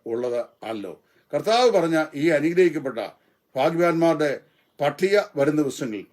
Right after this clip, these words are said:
കർത്താവിന് വെച്ചാൽ ഒന്നൊന്നായി ചിന്തിപ്പാൻ ദൈവത്തിന്റെ പരിശുദ്ധാത്മാവ്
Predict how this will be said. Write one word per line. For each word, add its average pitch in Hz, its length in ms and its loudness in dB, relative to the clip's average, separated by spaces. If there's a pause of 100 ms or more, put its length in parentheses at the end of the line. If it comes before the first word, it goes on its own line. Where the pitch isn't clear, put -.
കർത്താവിന് 151 340 0
വെച്ചാൽ 160 340 0 (400)
ഒന്നൊന്നായി 208 500 0
ചിന്തിപ്പാൻ 110 580 -6 (340)
ദൈവത്തിന്റെ 135 380 -4
പരിശുദ്ധാത്മാവ് 156 800 0